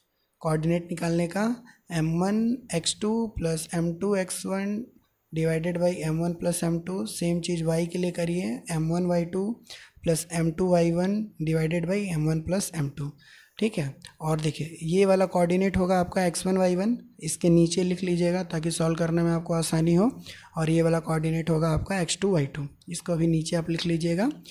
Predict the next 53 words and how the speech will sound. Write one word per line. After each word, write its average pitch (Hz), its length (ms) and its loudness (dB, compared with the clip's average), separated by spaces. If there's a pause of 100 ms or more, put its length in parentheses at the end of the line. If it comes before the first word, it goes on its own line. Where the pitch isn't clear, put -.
(340)
रेशियो 160 360 0
दिया 170 240 2
है 165 220 -2
एम 160 160 -2
वन 214 220 0 (140)
is 160 140 -6
to 165 140 -2
एम 156 180 0
टू, 214 200 0 (220)
टू 180 200 2
is 175 80 -2
to 156 160 -6
three, 143 300 -8
एम 160 160 0
वन 170 140 2
का 165 140 -4
वैल्यू 160 300 0
टू 208 180 0 (520)
और 160 140 0
एम 151 120 4
टू 160 120 -2
का 165 120 0
वैल्यू 156 260 2
थ्री। 151 200 -10
सारे 156 360 2
वैल्यू 170 300 6
आपको 165 220 -2
पता 165 320 0
है, 214 240 4 (420)
इन 165 120 2
सारे 160 300 2
वैल्यू 156 260 2
को 160 80 -4
यहाँ 139 200 2
पे 170 140 -4
पुट 165 200 -6
कर 160 160 -6
दीजिए 160 280 -2
और 180 100 2
सॉल्व 147 260 0
करिए। 147 260 -6 (360)
बस 160 160 0
प्लस 196 280 6
माइनस 180 260 2
का 175 140 -2
ध्यान 175 240 4
दीजिएगा 180 440 4 (440)
और 160 200 0
गलती 165 320 2
मत 165 180 2
करिए, 143 260 -2
ऐसा 156 380 0
नहीं 196 260 -2